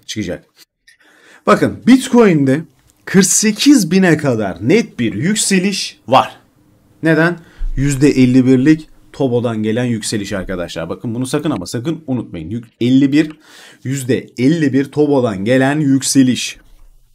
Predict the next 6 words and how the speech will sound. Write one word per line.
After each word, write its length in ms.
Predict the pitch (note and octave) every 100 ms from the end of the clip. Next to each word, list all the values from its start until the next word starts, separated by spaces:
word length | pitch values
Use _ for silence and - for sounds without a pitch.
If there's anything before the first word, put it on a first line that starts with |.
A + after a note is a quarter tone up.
| _ _ _ _ _ -
Başlangıç 520 | A2+ A#2 C3 C3 B2
noktamız 520 | C3 - B2 A#2 -
otuz 360 | - G2 - A2
bir 180 | A#2+ B2+
bin 100 | D3+
seviyeleri, 680 | D3+ D3+ D3+ D3+ D3+ D3+